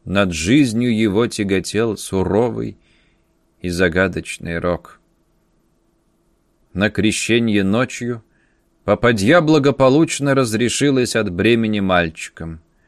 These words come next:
и нарекли его Василием. Была у него большая голова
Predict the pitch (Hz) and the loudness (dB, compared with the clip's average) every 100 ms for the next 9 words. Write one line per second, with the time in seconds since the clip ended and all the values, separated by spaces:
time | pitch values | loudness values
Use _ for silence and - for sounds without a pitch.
0 | _ _ _ _ _ _ - 87 90 92 | _ _ _ _ _ _ -16 -8 -4 -2
1 | 98 101 117 151 131 127 110 123 113 107 | 0 2 6 6 6 4 4 2 2 0
2 | - 113 101 78 62 50 50 _ _ _ | -2 0 0 -2 -6 -14 -20 _ _ _
3 | _ _ _ _ _ _ - 82 101 123 | _ _ _ _ _ _ -10 0 2 4
4 | 156 139 123 113 95 104 87 82 - 101 | 2 0 -2 -4 -2 0 -2 -4 -6 -4
5 | 107 95 80 73 69 67 98 131 | -2 -4 -8 -8 -8 -6 -6 -6